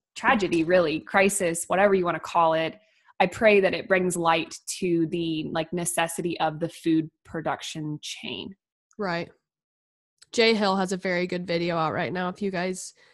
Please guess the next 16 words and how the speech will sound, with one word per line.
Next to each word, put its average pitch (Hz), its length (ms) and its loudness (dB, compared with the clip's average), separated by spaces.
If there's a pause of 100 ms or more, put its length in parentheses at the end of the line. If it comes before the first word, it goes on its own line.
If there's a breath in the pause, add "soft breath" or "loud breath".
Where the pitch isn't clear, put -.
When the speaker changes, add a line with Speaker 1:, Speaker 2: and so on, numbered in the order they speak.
(180 soft breath)
Speaker 2:
don't 185 240 2
follow 190 260 2
him, 190 200 2
you 175 80 -2
should 180 260 -4
be. 202 300 0 (840)
Uh, 170 280 -2
he 196 180 -4
just 190 240 -8
talked 180 260 -4
about 180 320 0
how 185 200 0
we 190 160 0
should 196 320 -6
be 185 160 -4
keeping 196 540 -8